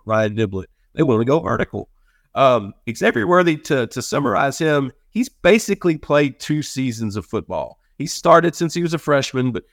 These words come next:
he also had a broken hand for half the season last year. It's twenty-four career touchdowns. He just finds the end zone. He just, it, it's just in his nature. He's incredibly quick. He's incredibly twitchy.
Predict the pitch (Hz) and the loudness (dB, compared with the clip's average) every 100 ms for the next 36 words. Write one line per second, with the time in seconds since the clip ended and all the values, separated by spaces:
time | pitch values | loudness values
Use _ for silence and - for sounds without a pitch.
0 | _ - 120 143 147 143 123 117 143 139 | _ -2 0 0 0 0 -2 -2 -2 -2
1 | 123 135 139 120 113 110 131 - 117 - | -2 0 0 -2 -4 -2 -4 -4 -8 -4
2 | 139 123 117 104 107 - 110 110 107 _ | -2 -2 -2 -2 -2 -4 -4 -4 -4 _
3 | _ _ - - - - 160 160 147 143 | _ _ -10 -10 -8 -2 2 2 0 -2
4 | 139 - 113 113 95 110 104 - 69 64 | -2 -2 -2 0 0 -2 -4 -6 -10 -10
5 | - _ _ - 202 185 - - - _ | -16 _ _ -8 -6 -6 -8 -14 -18 _
6 | 123 147 175 123 107 113 180 107 98 98 | 0 2 0 0 -2 0 0 -2 -6 -8
7 | 95 _ _ - 254 330 - 139 - 139 | -16 _ _ -8 -2 -2 -2 -10 -8 -4
8 | 165 - 151 143 123 127 190 - 95 - | -4 -2 0 0 0 0 -2 -4 -8 -8
9 | _ _ - 131 123 - - 185 208 180 | _ _ -6 -4 -4 -6 -6 0 2 2
10 | 120 98 - 117 98 - _ _ - 139 | 0 -4 -6 -6 -6 -12 _ _ -8 -4
11 | 131 120 180 196 165 147 120 - 127 - | -4 -2 0 0 2 -2 -2 -4 -4 -4
12 | 101 98 | -8 -10